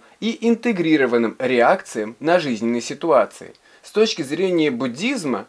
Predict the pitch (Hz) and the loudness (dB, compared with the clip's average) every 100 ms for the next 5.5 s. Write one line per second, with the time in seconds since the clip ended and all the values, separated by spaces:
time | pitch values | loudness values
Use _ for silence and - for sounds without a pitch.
0 | - 123 123 123 120 147 147 131 104 - | -4 2 6 4 4 -2 0 0 0 -6
1 | _ _ 139 127 107 131 175 214 208 196 | _ _ -6 -4 0 4 4 4 -2 -4
2 | 151 135 120 131 127 120 143 - 85 - | -4 -4 -2 0 0 0 -6 -10 -16 -18
3 | - - 254 247 220 202 185 139 196 233 | -2 2 2 0 -4 -4 2 0 2 -4
4 | - - 175 175 160 151 143 208 208 165 | -4 -2 0 0 0 -2 2 2 2 2
5 | 127 120 120 214 | 0 -4 -4 -6